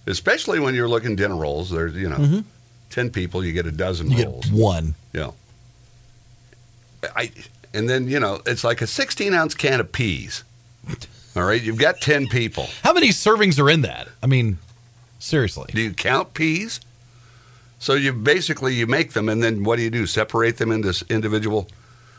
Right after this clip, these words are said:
Speaker 1: All right, Johnny gets sixteen peas. <laughs>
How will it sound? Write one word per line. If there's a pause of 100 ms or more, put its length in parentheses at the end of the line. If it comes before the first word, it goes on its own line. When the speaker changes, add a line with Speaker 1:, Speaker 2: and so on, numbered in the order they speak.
(260)
Speaker 1:
All
right,
Johnny
gets
sixteen
peas.
<laughs>